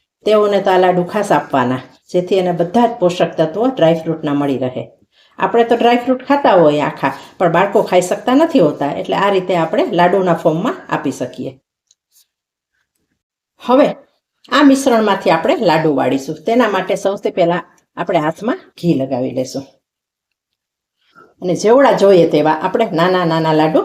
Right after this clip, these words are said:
વાળી લઈએ. પરફેક્ટ માપ સાથેના અને યોગ્ય મીઠાશ સાથેના લાડુ બનીને તૈયાર થઈ ગયા છે. બાળકોને વધારે મીઠાશ નથી આપવાની, એટલે ખજૂર આ માપથી જ નાખજો તમે.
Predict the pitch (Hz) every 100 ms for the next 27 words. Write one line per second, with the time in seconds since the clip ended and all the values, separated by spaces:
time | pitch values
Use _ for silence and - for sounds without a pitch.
0 | - 143 131 123 123 123 123 _ _ _
1 | _ _ _ _ _ _ - 247 247 269
2 | 269 196 208 214 - 156 156 127 131 131
3 | _ _ _ _ - 214 226 226 - _
4 | 202 220 226 254 196 - 196 170 151 143
5 | 143 131 135 - 160 175 170 156 151 160
6 | 285 - 151 139 127 - 127 - - -
7 | - - - _ 190 220 226 233 202 180
8 | 226 233 240 254 240 240 220 170 139 -
9 | 170 214 - - - 190 190 240 233 196
10 | 208 196 - - 143 143 147 - 147 156
11 | 196